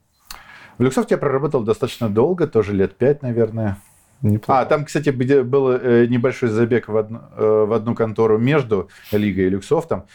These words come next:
Speaker 1: Это была маленькая конторка под названием Dev Zero G, куда я пошел, потому что я на тот момент жутко увлекся экстрим-программингом, а они пообещали, что у нас настоящий экстрим-программинг прямо из палаты мир весов.
Speaker 2: В
Speaker 1: Я
Speaker 2: смысле,
Speaker 1: пошел
Speaker 2: тот самый Кента, который
Speaker 1: Да, да, да, вот прям вот,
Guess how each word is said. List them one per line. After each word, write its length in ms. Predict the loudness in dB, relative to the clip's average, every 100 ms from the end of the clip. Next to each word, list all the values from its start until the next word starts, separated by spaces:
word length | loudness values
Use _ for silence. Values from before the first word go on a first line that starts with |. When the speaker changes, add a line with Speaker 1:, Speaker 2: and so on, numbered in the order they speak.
| -12 -6
Speaker 1:
Это 160 | -2
была 200 | 0 0
маленькая 380 | 0 -2 -4 -4
конторка 460 | -4 -2 -2 -4 -8
под 120 | -4
названием 440 | -2 0 0 -2
Dev 140 | -2 -2
Zero 280 | 0 -2
G, 160 | 0 -2
куда 220 | -2 -2
я 60 | -2
пошел, 320 | -4 -4 -4
потому 320 | -4 -6 -6
что 260 | -4 -6 -6 -12 -20 -8
я 140 | -4 -2
на 100 | -2
тот 180 | -6
момент 280 | -2 0 0
жутко 240 | -2 -4 -2
увлекся 400 | 0 0 0 -4
экстрим-программингом, 1040 | -4 -4 -4 -2 -4 -2 -2 -2 -4 -6 -4
а 100 | -4
они 160 | -2
пообещали, 500 | -2 -6 -6 -4 -2
что 180 | -2 -4
у 20 |
нас 180 | -4 -4
настоящий 540 | -6 -2 0 0 -4 -10
экстрим-программинг 840 | -6 -6 -4 -6 -2 -2 -4 -4
прямо 240 | -4 -4
из 60 | -6
палаты 380 | -2 -2 0 -2
мир 200 | -4 -2
весов. 360 | -2 -2 -2
Speaker 2:
В 20 | -2
Speaker 1:
Я 60 |
Speaker 2:
смысле, 160 | -2 -2 0
Speaker 1:
пошел 160 | 0 0
Speaker 2:
тот 180 | -4 -4
самый 260 | -4 -4
Кента, 320 | -4 -4 -4
который 240 | -4 -2 2
Speaker 1:
Да, 220 | 6 6
да, 140 | 4 2
да, 160 | 0
вот 160 | 0 0
прям 240 | -2 0
вот, 180 | -2 -4